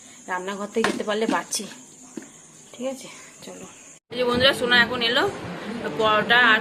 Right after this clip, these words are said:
কুমড়ো আলুর তরকারি নিয়েছে, বলে, "মা, খিদে পেয়ে গেছে।" আমি, "ঠিক, খাও।" এখন বাজে নটা কুড়ি।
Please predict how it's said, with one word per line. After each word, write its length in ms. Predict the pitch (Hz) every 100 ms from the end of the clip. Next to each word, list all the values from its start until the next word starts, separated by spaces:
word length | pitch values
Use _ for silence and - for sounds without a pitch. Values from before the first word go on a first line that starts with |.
| 190
কুমড়ো 240 | 220 214
আলুর 120 | 220 220
তরকারি 300 | 202 214 220
নিয়েছে, 220 | 220 226
বলে, 120 | 220
"মা, 140 | 220 220 214
খিদে 160 | 202
পেয়ে 200 | 196 208
গেছে।" 320 | 208 208 -
আমি, 80 | 214
"ঠিক, 200 | 208 202 190
খাও।" 260 | 190 202 226 - - - - - - - - - 190
এখন 260 | 196 208
বাজে 180 | 202 214
নটা 240 | 208 190
কুড়ি। 340 | 208 202 226